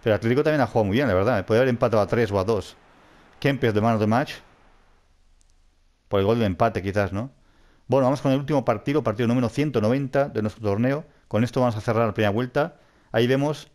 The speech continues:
Steaua de Bucarest contra Classic Internazionale. Ahí es nada. Bonito partido para acabar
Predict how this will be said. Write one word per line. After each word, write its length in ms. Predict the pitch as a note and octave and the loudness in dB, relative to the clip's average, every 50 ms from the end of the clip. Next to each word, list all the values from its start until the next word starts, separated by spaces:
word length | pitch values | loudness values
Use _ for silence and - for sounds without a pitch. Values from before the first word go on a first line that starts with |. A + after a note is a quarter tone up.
| - | -10
Steaua 360 | - G#2 - - - A#2+ B2+ C3 | -8 -8 -6 -2 0 0 2 2
de 80 | C3 | 0
Bucarest 420 | A#2+ A2 B2 A#2 A#2 C3 B2+ - - | -2 0 0 0 0 0 -2 -4 -4
contra 320 | C3+ C3+ C3+ - C3+ A#2+ | -4 -4 -2 -2 -4 -4
Classic 300 | - A#2+ A2 A#2+ A#2+ A2 | -4 -4 -4 -4 -4 -2
Internazionale. 800 | A2+ G#2+ - G#2 G2+ G2+ - - G#2 G2 G2 F#2+ E2+ E2 E2+ E2 - _ _ _ _ _ _ _ _ _ - - | -2 -2 -2 -2 -4 -4 -4 -4 -6 -4 -2 -2 -2 -4 -6 -12 -14 _ _ _ _ _ _ _ _ _ -10 -4
Ahí 120 | G#2 G#2+ | -4 -2
es 80 | F#2+ G2+ | -2 0
nada. 340 | G2+ F#2+ E2+ D#2+ E2 E2 - _ _ _ _ _ _ _ _ _ _ _ _ _ _ _ - | 0 -2 -2 -4 -6 -12 -16 _ _ _ _ _ _ _ _ _ _ _ _ _ _ _ -6
Bonito 300 | F#2+ G2+ A2 G#2+ B2 A2 | -2 -2 0 0 0 -2
partido 380 | A#2+ G#2+ - - A#2+ A#2 A2 | -2 -2 -2 0 -2 -2 0
para 180 | - A2 G2 G2 | 0 0 0 0
acabar 480 | - - G2 G2 G#2+ A2+ A2 G#2+ - | 0 0 0 2 2 0 0 -2 -8